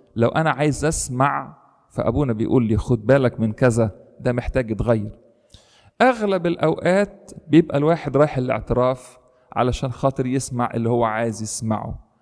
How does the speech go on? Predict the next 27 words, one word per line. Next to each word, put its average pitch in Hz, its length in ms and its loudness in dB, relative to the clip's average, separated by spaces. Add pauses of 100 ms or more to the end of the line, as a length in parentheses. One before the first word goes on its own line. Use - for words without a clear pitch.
(160)
وخصوصًا 147 420 0
في 131 140 -4
المشاكل 123 560 0
العائلية. 107 640 -2 (460)
أنا 151 180 4
رايح 185 240 2
أقول 180 260 0
لأبونا 156 400 -2
يعمل 135 460 0
إيه؟ 117 220 2 (840)
يعني، 120 360 0
أنا 165 340 -2 (480)
ملخبط 135 480 2
حياتي 110 480 -2 (360)
ورايح 135 360 4
أقول 165 180 2
لأبونا 170 460 0
يعمل 208 420 0
اللي 165 140 0
بقوله 139 500 6
له، 98 280 -2
مش 117 200 -4
رايح 165 140 -2
أقول 156 180 2
له: 131 100 4
"رأيك 123 420 0
إيه؟" 117 200 0